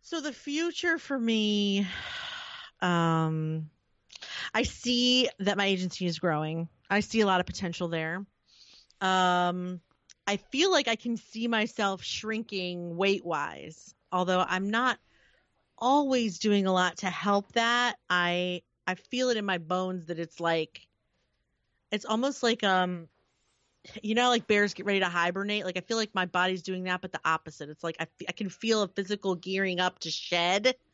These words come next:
if that even makes sense. Like, I can feel myself getting more energy and, like, maybe it's the weather,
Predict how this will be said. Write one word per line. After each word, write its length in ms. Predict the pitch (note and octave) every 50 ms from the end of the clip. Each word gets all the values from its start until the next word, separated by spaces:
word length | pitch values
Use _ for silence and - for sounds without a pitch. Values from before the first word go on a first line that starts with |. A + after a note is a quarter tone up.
| _ _ _ _ -
if 100 | G3+ G3
that 140 | G3+ G3
even 180 | G#3 G#3+ G#3 G#3
makes 260 | G#3 F#3+ F3+ - -
sense. 360 | - G#3 F#3 F#3+ G#3 G#3+ -
Like, 100 | G#3+ G3
I 60 | G3 F#3
can 160 | - F#3 F3+
feel 240 | _ A3 G#3+ G#3 G#3
myself 260 | G3 G3 - G3 F#3 - - - - _ -
getting 180 | G#3 G3 F#3
more 140 | F3+ F3 F3+ -
energy 640 | A3+ A3+ A3 A3 G#3+ F#3 F3+ G#3 G#3 G3+ G3+ G3
and, 140 | F#3+ F3+ F3
like, 240 | E3+ E3 E3 D#3+ -
maybe 180 | A3 - F4 A4
it's 180 | G4+ F#4 -
the 120 | - A#3 A3
weather, 440 | F#3+ G3 G3+ G3+ F3+ - - -